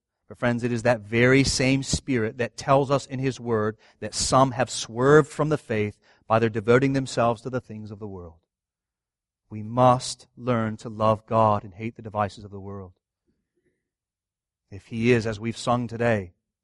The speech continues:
the Lord who loves us and has what's best for us in view. But let me now get to another question of application that this text, I think, demands us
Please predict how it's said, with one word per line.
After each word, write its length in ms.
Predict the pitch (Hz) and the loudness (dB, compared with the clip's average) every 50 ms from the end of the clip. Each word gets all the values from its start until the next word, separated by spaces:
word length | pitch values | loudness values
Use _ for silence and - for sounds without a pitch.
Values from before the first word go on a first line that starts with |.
| _ | _
the 60 | - | -20
Lord 380 | 101 98 107 117 104 92 85 - _ _ _ _ _ _ _ _ _ _ _ _ _ _ _ _ | -10 -4 -2 -2 -2 -4 -8 -14 _ _ _ _ _ _ _ _ _ _ _ _ _ _ _ _
who 80 | 107 98 | -18 -10
loves 340 | 98 104 110 107 101 95 | -2 -2 -2 -2 -2 -6
us 400 | 98 87 85 - - - - _ _ _ _ _ _ _ _ _ _ _ _ _ _ _ _ _ | -14 -18 -18 -20 -20 -20 -20 _ _ _ _ _ _ _ _ _ _ _ _ _ _ _ _ _
and 100 | - 92 | -20 -18
has 180 | 90 101 98 - | -16 -16 -16 -16
what's 120 | 104 92 | -18 -20
best 260 | _ - 101 92 - _ | _ -12 -12 -12 -12 _
for 100 | - 98 | -16 -16
us 140 | 87 - | -16 -16
in 120 | - 95 92 | -20 -20 -18
view. 240 | 95 98 95 90 87 _ _ _ _ _ _ _ _ _ _ _ _ _ _ _ _ _ _ _ _ _ _ _ _ _ _ _ _ _ _ _ _ _ _ _ _ _ _ _ _ _ _ _ _ _ _ _ _ _ _ _ _ _ _ _ | -16 -16 -16 -16 -18 _ _ _ _ _ _ _ _ _ _ _ _ _ _ _ _ _ _ _ _ _ _ _ _ _ _ _ _ _ _ _ _ _ _ _ _ _ _ _ _ _ _ _ _ _ _ _ _ _ _ _ _ _ _ _
But 120 | - 85 95 | -16 -6 -2
let 80 | 123 | 0
me 80 | 139 139 | 2 4
now 220 | 135 135 135 131 | 6 8 8 8
get 180 | 117 131 139 - | 6 4 -2 -2
to 120 | - 139 | -2 -4
another 220 | 127 131 135 135 131 | 0 0 2 2 0
question 420 | - - - 135 - - - 127 | -2 0 0 0 2 0 -2 0
of 60 | 120 | 2
application 680 | 123 120 - 120 - - 135 123 117 - 131 120 117 117 | 2 2 2 0 -6 -4 -2 -2 -2 -4 -8 -10 -10 -10
that 140 | 113 104 - | -12 -10 -8
this 160 | 120 - - | -6 -6 -6
text, 280 | - - 113 - - | -4 -4 -6 -6 -6
I 80 | 120 101 | -8 -8
think, 180 | 92 117 107 104 | -8 -10 -12 -12
demands 400 | 104 101 104 107 107 107 101 - | -12 -8 -6 -4 -4 -4 -4 -6
us 300 | 98 95 - - - | -8 -8 -10 -14 -20